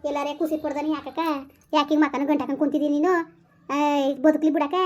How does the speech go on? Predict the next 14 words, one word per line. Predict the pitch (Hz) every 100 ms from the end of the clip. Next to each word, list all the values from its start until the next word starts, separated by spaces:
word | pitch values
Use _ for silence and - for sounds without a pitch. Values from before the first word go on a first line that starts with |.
| 359 - _ _
ನಮ್ಗೆ | 277 277 294
ಏಳ್ನೇ | 277 277
ಬೇಕು, | 302 311 311
ಮಾಡ್ನೇ | 294 240 254
ಬೇಕು | 269
ಅನ್ನೋದು | 285 294
ಇದ್ದದ? | 294 240
ಅಯ್ಯೋ, | 330 320 269 - _ _ 285 285
ಚೆನ್ನಾಗ್ | 330 294
ಬದುಕ್ಲಿ | 285 285 311
ಬಿಡು, | 294 320 381 339 _
ತಲೆ | 311 285
ಯಾಕೆ | 277
ಕೆಡ್ಸ್ಕೊಂಡಿದೀನು? | 302 320 311 320 370 427 370